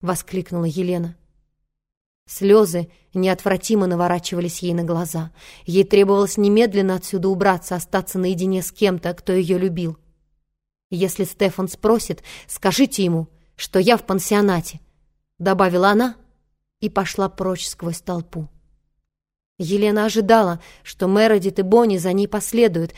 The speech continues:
и почти обрадовалась, когда они не стали этого делать. Автостоянка оказалась полна машин, но людей там почти не было.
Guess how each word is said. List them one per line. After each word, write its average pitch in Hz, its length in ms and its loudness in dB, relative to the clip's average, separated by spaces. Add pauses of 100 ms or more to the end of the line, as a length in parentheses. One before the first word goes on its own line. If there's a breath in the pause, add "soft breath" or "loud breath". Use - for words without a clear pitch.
(160 loud breath)
и 190 80 -8
почти 185 400 -2
обрадовалась, 202 720 4
когда 175 260 -2
они 175 160 -2
не 175 100 -2
стали 185 320 -2
этого 175 220 -4
делать. 165 440 -6 (1800)
Автостоянка 202 840 0 (220 loud breath)
оказалась 202 460 2
полна 190 300 2
машин, 190 480 -2 (640)
но 208 140 4
людей 214 320 2
там 180 160 -4
почти 196 400 -6
не 190 160 0
было. 160 260 -4